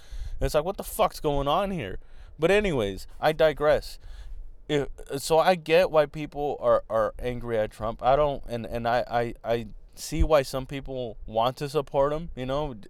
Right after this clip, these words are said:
and, and a lot of the people who are supporting him are pretty much supporting him because they're tired of all the bullshit that they're hearing from all these liberal people,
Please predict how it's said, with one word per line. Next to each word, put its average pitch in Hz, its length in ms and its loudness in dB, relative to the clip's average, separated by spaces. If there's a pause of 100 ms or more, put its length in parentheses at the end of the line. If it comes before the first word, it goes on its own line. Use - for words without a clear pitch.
(120)
and, 120 160 0
and 107 160 -2
a 117 80 6
lot 156 200 8
of 190 120 2
the 190 60 -6
people 165 180 -6
who 143 100 -2
are 143 80 2
supporting 135 500 -4
him 113 180 -6 (340)
are 123 200 2 (180)
pretty 180 200 -2
much 214 200 -4
supporting 151 420 -4
him 139 100 -8
because 123 300 -10
they're 117 100 -6
tired 131 440 2
of 113 120 -2
all 117 140 4
the 113 80 -2
bullshit 110 500 -6
that 104 140 -6
they're 101 160 -8
hearing 113 300 -8
from 101 200 -10
all 104 140 -2
these 101 180 -12
liberal 165 380 2
people, - 440 -12